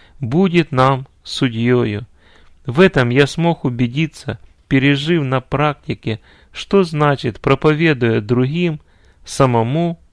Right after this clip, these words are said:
быть отвергнутым. Потрясённый я стоял и плакал, когда вдруг внезапно перед моими глазами предстала картина, которую и сегодня ещё я мог бы нарисовать вам, если бы был художником.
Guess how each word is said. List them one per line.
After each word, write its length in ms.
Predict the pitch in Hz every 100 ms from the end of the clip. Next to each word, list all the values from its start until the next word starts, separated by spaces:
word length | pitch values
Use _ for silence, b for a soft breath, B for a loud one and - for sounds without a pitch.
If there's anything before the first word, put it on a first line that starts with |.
| _
быть 380 | 101 107 135 135 _ _
отвергнутым. 920 | 123 - 117 127 113 107 107 123 117 _ _ _ b b b b b b b
Потрясённый 800 | - 156 175 175 - 202 175 127
я 160 | 131 151
стоял 560 | 147 160 156 165 160 151
и 160 | 160
плакал, 640 | 123 117 117 113 - 117 - b b b b
когда 380 | 165 175 185 185
вдруг 440 | 151 175 190 -
внезапно 680 | 135 151 156 170 160 120 110
перед 260 | 147 151
моими 340 | 156 175 170 156
глазами 580 | 147 151 151 165 139
предстала 640 | 110 139 127 - - 151 139
картина, 680 | - 135 - 165 151 123 107 B B B B B
которую 440 | 160 147 180 175
и 140 | 170 170
сегодня 720 | - 175 170 180 135 131 127
ещё 260 | 127 -
я 180 | 170 139
мог 280 | 131 160 151
бы 100 | 143
нарисовать 680 | 135 131 127 - 127 135 -
вам, 300 | 127 147 127
если 320 | 117 127 135
бы 140 | 123
был 200 | 117 127
художником. 800 | 117 - 120 120 110 113 - 151